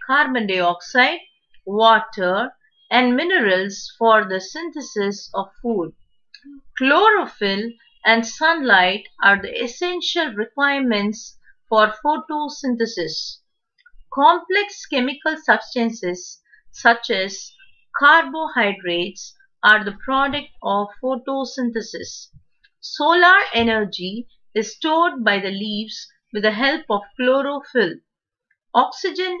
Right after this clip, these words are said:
is produced during photosynthesis. Oxygen released in photosynthesis is utilized by other living organisms for their survival.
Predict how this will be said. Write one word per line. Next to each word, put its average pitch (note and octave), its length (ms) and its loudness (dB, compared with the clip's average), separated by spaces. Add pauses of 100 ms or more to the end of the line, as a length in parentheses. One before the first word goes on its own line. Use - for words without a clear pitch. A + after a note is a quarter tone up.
is G#3 140 -8
produced A#3 720 0
during A#3 460 2 (100)
photosynthesis. C#4 1200 -6 (580)
Oxygen G#3+ 760 -4 (380)
released E4+ 720 -2 (100)
in G#3 360 -2
photosynthesis A3+ 1120 -2 (320)
is G3+ 240 -2
utilized C#4+ 920 -2
by F#3+ 180 2
other C#4 440 0 (140)
living A3+ 400 0
organisms G3 1040 -4 (340)
for A#3 200 6
their G3+ 240 -2
survival. G3 760 0